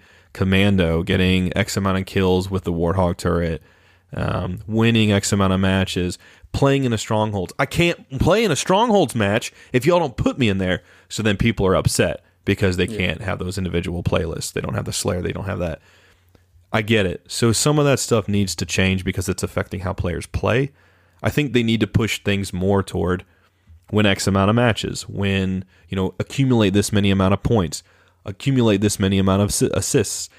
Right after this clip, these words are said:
Speaker 1: things that are gonna reward you for actually playing good, selfless, and being a team player. That's stuff that's gonna help actually funnel people's performance in the game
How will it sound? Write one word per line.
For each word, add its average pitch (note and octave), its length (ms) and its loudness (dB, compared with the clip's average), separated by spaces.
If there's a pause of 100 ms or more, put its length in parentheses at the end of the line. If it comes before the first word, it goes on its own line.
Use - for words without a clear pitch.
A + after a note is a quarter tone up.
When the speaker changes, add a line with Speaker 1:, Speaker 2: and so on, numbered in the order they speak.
(140)
Speaker 1:
things C3+ 180 2
that C#3 80 4
are B2+ 160 4
gonna B2 160 2
reward G#2 460 2
you G2 140 2
for G2 120 -4
actually F#2 300 -2
playing F#2+ 540 -2 (280)
good, A#2 400 2 (220)
selfless, A#2 720 0
and G2 120 0
being F#2+ 240 0
a F2+ 60 0
team G2+ 240 -2
player. G2 420 0 (440)
That's C3 240 0
stuff - 280 -2
that's - 180 -2
gonna A2 180 0
help - 420 -2 (400)
actually G#2+ 380 0
funnel G2+ 680 0 (840)
people's A2 280 2
performance F#2 640 -2
in G2 140 -2
the F#2 80 0
game C2+ 340 -4